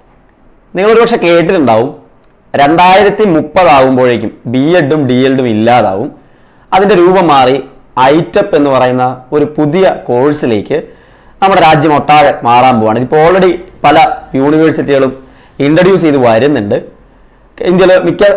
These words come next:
യൂണിവേഴ്സിറ്റികളിലും അത് ആയി വരുന്നുണ്ട്. അപ്പോൾ ഈ ഐറ്റപ്പ് എന്ന് പറയുന്നത് എന്താണ്, ബി എഡ്, ഡി എൽ ഡി യോഗ്യതകൾ ഇല്ലാതാവുന്നത് അതെങ്ങനെയാണ് എന്നുള്ളതിനെക്കുറിച്ചാണ് ഈ വീഡിയോയിൽ പറയാൻ പോകുന്നത്.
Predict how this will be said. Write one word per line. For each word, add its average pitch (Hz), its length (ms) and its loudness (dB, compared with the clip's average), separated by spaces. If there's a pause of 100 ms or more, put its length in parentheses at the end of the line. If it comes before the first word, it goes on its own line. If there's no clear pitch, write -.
യൂണിവേഴ്സിറ്റികളിലും 151 760 -2
അത് 131 260 0
ആയി 131 260 2
വരുന്നുണ്ട്. 117 440 -2 (640)
അപ്പോൾ 175 140 -2
ഈ 202 380 -2
ഐറ്റപ്പ് 190 500 0
എന്ന് 202 120 0
പറയുന്നത് 156 340 0
എന്താണ്, 117 400 0 (140)
ബി 139 280 0
എഡ്, 185 140 2
ഡി 151 100 0
എൽ 139 160 0
ഡി 139 60 -2
യോഗ്യതകൾ 127 420 0
ഇല്ലാതാവുന്നത് 120 600 0
അതെങ്ങനെയാണ് 127 560 -2
എന്നുള്ളതിനെക്കുറിച്ചാണ് 110 760 -4 (120)
ഈ 190 120 -4
വീഡിയോയിൽ 127 480 -2 (540)
പറയാൻ 139 280 2
പോകുന്നത്. - 360 -10